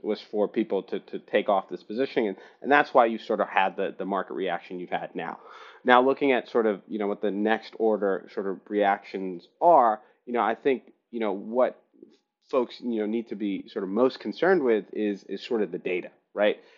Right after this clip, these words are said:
The Fed is really, um, a data dependent, um, sort of agency, right? And so I think what, what people should most focus on is, is where is inflation gonna be six months from now? Where is unemployment gonna be six months from now?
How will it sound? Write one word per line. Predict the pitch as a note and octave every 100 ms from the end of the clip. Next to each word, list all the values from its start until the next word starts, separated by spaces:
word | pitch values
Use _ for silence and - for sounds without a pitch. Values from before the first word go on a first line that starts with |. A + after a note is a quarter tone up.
| _ _
The | B2
Fed | - D#3+ E3+ D#3
is | A#2 G#2+
really, | A2 C#3 D3 C#3 B2+ - -
um, | G#2 G2+
a | G2
data | F#2+ G#2+ G#2+
dependent, | G2 F#2+ - G2+ F#2+ F#2+ F2 - _
um, | F#2+ F2 F2 - _ _
sort | - F#2+
of | E2 - _ - G2+ - _ -
agency, | G#2+ G2 C#2+ - C#2+
right? | F#2 G2 -
And | A2
so | B2 A2+ - - _ _
I | A#2+
think | A#2+ D3+
what, | B2 A#2 -
what | A2
people | - A2+ A2
should | A2 - -
most | A2+ D#3 E3
focus | C3 A2 A#2
on | A2 G2+
is, | G2+ -
is | G#2+
where | G#2+ A#2+ C3
is | B2 G#2+
inflation | G#2 A2 G2+ G2
gonna | F#2+
be | F2 F2
six | - G2 -
months | E2+ -
from | -
now? | - - G2+
Where | A#2 C3
is | B2+ G#2+ -
unemployment | G#2+ G#2 A2 G2 F2
gonna | - E2+
be | G#2+ - -
six | F#2 -
months | D2+ -
from | - -
now? | -